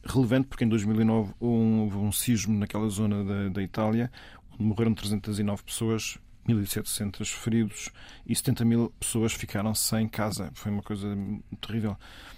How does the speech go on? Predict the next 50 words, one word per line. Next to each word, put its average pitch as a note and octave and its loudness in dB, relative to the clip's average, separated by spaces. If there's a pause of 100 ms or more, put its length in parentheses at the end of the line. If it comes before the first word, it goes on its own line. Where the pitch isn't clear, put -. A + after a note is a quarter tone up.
(160)
Eh, A#2 0
e, A#2 -2
e C3+ 4
disto B2+ 4
porque A2+ -4
depois, A2+ 0
na A#2+ 4
homilia A#2+ 6
que - -4
ele B2+ 0
pronunciou B2 2
lá C3 6
nessa A#2+ 2
visita, B2 2
eu A#2+ 0
estava A2+ -2
centrado A2 -2
um A#2+ 0
bocado A2+ -2 (400)
também A2 2
nessa G#2+ 0
necessidade G#2+ -2
de F#2+ -12 (320)
nós A2 0 (240)
percebermos A2+ 0
que - -10
o G#2 -4 (640)
governo A2+ 4
que - -2
Deus A2+ 2
tem B2 2
das A#2 4
coisas A#2 2
às A2+ 2
vezes A2+ 2
é A2+ 2
um - 2
bocadinho A2+ 2
misterioso A2+ 2
e A2+ 4
nós, A2+ 0 (160)
com B2 2
humildade, A2+ 4
temos A2+ 0
que, G#2 -2 (120)
em G#2 -2
parte, G#2+ -4 (260)
acomodar-nos A#2 2
a G2+ -2
isso. - -6